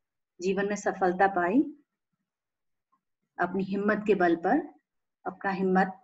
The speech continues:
साहस नहीं खोया और जीवन में ये सफल हुई।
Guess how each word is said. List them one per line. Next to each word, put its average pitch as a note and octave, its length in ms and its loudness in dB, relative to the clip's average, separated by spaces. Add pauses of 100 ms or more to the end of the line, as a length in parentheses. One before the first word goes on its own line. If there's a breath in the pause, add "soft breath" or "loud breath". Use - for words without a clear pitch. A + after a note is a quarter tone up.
(120)
साहस F#3+ 360 0
नहीं F#3+ 180 -4
खोया F#3+ 440 0 (560)
और F#3+ 340 0 (400)
जीवन F#3 320 2
में F#3 100 4
ये F#3 100 2
सफल F3+ 460 -2
हुई। D#3 320 -6